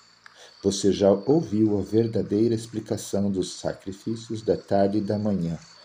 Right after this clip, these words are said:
mas não diga a ninguém o que quer dizer a visão que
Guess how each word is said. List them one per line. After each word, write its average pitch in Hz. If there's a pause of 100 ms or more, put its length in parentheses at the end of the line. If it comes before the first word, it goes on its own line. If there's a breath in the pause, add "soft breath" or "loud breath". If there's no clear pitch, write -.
(280 loud breath)
mas 90
não 107
diga 113
a 113
ninguém 98
o 90
que -
quer 107
dizer 95
a 98
visão 90 (680 loud breath)
que 87